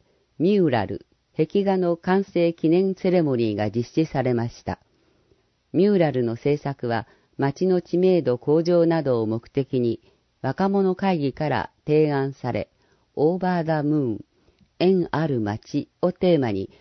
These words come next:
世界中で活躍するプロのアーティストが作成したものです。富田林市の新しいシンボルの誕生です。皆さんもぜひこのミューラルを中心に、楽しい時間を過ごしてみてください。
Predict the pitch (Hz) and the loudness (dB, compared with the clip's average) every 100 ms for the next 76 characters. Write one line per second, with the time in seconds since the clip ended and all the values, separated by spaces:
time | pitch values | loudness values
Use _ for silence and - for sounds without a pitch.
0 | _ _ 160 175 190 185 180 175 175 175 | _ _ -2 2 2 2 0 0 -2 -2
1 | - 175 175 - - 151 156 - - 214 | -4 -2 -2 -4 -6 0 0 -2 4 6
2 | 214 180 147 175 175 139 - 127 113 113 | 6 4 4 4 2 -2 -2 -2 0 0
3 | - 131 - 156 160 - 156 139 127 127 | 0 -2 0 0 0 0 0 2 0 0
4 | 85 - _ _ _ _ - _ - 190 | -2 -6 _ _ _ _ -20 _ 0 2
5 | 196 185 175 170 170 - 165 - 127 113 | 4 2 2 2 2 0 -4 0 0 0
6 | - - 131 180 202 196 190 180 - 220 | -2 -8 -2 2 4 2 0 0 2 2
7 | 208 156 123 123 104 139 143 143 135 123 | 4 4 2 -2 -4 -2 0 2 2 2
8 | 120 - _ _ _ - _ _ - 147 | -2 -6 _ _ _ -20 _ _ -4 0
9 | 175 202 165 135 117 113 - _ _ - | 2 2 -2 -2 -2 -4 -8 _ _ -2
10 | 180 208 156 - 170 190 185 180 220 208 | 0 0 -4 -2 2 4 4 4 4 4
11 | 156 131 123 120 151 156 - 147 139 131 | 2 2 -2 0 -2 -2 0 0 0 -2
12 | - _ _ _ _ 139 151 160 - 147 | -6 _ _ _ _ -2 0 0 0 0
13 | 127 139 165 160 156 160 - 156 208 - | 0 -2 0 0 -2 -4 -2 0 0 0
14 | 143 165 135 123 104 117 - 113 95 | -2 0 -2 -4 -4 -4 -4 -6 -6